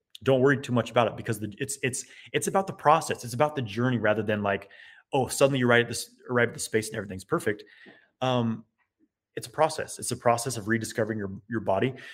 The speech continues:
You spent years and years, maybe a lifetime creating these sexual habits and, and these, these ways of how your body experiences sex and orgasm. So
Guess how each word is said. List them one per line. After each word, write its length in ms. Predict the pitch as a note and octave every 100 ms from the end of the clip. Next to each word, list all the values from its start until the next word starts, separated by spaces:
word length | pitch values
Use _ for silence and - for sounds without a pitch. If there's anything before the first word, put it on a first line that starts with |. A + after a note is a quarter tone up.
| -
You 100 | C3+
spent 360 | B2 D3+ C#3 C3
years 260 | B2 C3
and 100 | B2
years, 280 | A2+ A#2+ A2+
maybe 160 | A2+ G#2+
a 40 |
lifetime 460 | G2+ G#2+ - B2 B2
creating 380 | - A#2+ A2+
these 240 | A2 G2+ -
sexual 420 | A2 - A#2+ G#2
habits 540 | - G#2 A2+ A#2+ - - _ _ -
and, 180 | G#2 F#2 A#2
and 200 | G#2+ G2+
these, 240 | G2+ F#2+
these 180 | C3 A#2
ways 300 | G#2 G#2+ G#2+
of 80 | G#2
how 140 | G#2
your 120 | G#2
body 200 | G2+ G2+
experiences 500 | G2 - G2+ G2 G#2+
sex 220 | - -
and 80 | -
orgasm. 400 | G#2 A2 A#2+ B2
So 240 | A#2+ G#2+